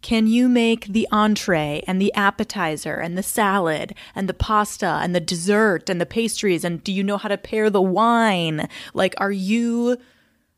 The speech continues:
are you somebody who can put together a frickin' eight-course meal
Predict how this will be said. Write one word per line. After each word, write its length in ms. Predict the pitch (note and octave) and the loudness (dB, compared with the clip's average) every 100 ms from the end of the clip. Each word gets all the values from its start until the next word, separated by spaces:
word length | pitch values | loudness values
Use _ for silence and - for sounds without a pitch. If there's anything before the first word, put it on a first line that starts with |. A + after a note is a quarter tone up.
| _ _ | _ _
are 200 | G3 G#3+ | -2 0
you 340 | G3+ F#3+ G#3+ | 0 0 0
somebody 440 | A#3 B3+ A#3 A#3 A#3 | 0 0 0 0 0
who 100 | A3 | -2
can 200 | A3 F#3 | -2 -2
put 260 | - G#3+ | -2 -2
together 440 | - G#3 G3+ F#3+ F3+ | -4 -2 0 2 0
a 60 | |
frickin' 520 | E3+ - F#3+ G#3 F3+ E3+ | -2 -4 -4 -2 -4 -2
eight-course 600 | F#3 - - F#3 E3+ - | -4 -4 -2 -2 0 -2
meal 520 | F#3+ A3+ E3 D#3 | 0 2 2 -2